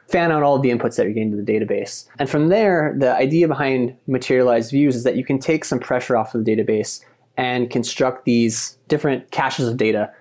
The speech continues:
that are optimized for different read access patterns for different applications. And so this comes up in marketing and insurance and banking, kind of every vertical you can think of, because everyone is similarly putting a lot of pressure on database. And this is sort of a release valve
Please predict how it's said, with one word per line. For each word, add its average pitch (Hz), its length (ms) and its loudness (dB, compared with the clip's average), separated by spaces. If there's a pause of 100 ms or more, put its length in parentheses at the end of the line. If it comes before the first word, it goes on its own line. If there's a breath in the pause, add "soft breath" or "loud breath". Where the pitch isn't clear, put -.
(180 loud breath)
that 120 120 0
are 113 80 2
optimized 110 580 0
for 110 180 -2
different 113 460 -4 (100)
read 127 200 2
access 110 320 -2
patterns 110 340 -4
for 113 100 -4
different 110 220 -4
applications. 110 720 -4 (220 loud breath)
And 131 100 -4
so 135 80 0
this 139 180 0
comes 139 200 0
up 131 220 0
in 120 480 0 (180)
marketing 131 500 2
and 110 80 0
insurance 123 460 0
and 113 100 0
banking, 117 440 -2
kind 151 180 -2
of 127 100 0
every 123 580 0 (320)
vertical 131 380 0
you 110 80 2
can 110 180 -4
think 113 200 -2
of, 104 120 0
because - 280 -2
everyone 120 320 2
is 101 100 -4
similarly 110 380 0
putting 113 280 -4
a 110 40 0
lot 110 120 0
of - 80 -12
pressure 110 400 -2
on 104 360 -4
database. 120 600 0 (160 loud breath)
And 123 120 2
this 131 100 0
is 131 100 0
sort 123 160 0
of 117 120 0
a 113 60 0
release 110 360 0
valve 101 400 -2